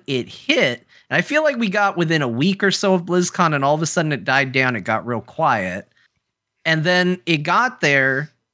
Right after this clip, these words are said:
and they told us almost nothing. Um, and especially in light of, so there was some leaks that came out because of, uh, Diablo being on Steam.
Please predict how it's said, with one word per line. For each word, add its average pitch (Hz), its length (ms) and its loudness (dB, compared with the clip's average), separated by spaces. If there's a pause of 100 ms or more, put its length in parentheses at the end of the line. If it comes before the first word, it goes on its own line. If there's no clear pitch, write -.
(200)
and 156 180 0
they 160 120 4
told 175 280 0
us 156 180 0 (160)
almost 196 560 0
nothing. 110 840 -6 (400)
Um, 139 440 2
and 160 160 2
especially 226 720 2
in 175 80 2
light 151 380 2
of, 135 260 2
so 135 460 2
there 135 220 0
was 131 140 0
some 123 280 -2
leaks 107 400 -2
that 139 120 -4
came 131 300 0
out 117 320 0
because 117 480 -4
of, 104 440 -4
uh, 92 320 -4 (200)
Diablo 123 420 2
being 120 240 0
on 101 160 -2
Steam. 147 540 0